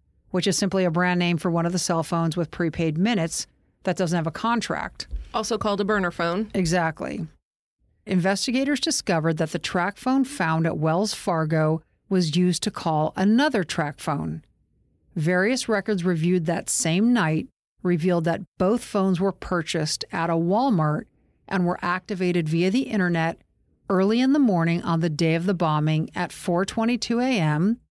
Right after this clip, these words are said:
Speaker 1: and four thirty A M from a Best Western Hotel in North Salem, Oregon, approximately thirty minutes away from the bank.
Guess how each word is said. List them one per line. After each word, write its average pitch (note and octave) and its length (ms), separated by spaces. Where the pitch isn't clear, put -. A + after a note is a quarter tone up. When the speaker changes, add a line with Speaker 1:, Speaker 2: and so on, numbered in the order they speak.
Speaker 1:
and E3+ 200
four F3 260
thirty C#4+ 400
A D#3 240
M E3+ 380
from F#3+ 220
a F#3 100
Best F3+ 400
Western A#3 360
Hotel F#3+ 540
in E3+ 220
North E3+ 240
Salem, A3+ 460
Oregon, D#3+ 600
approximately F#3+ 560
thirty F3 340
minutes F3 260
away E3 240
from D#3+ 200
the D#3+ 60
bank. E3+ 440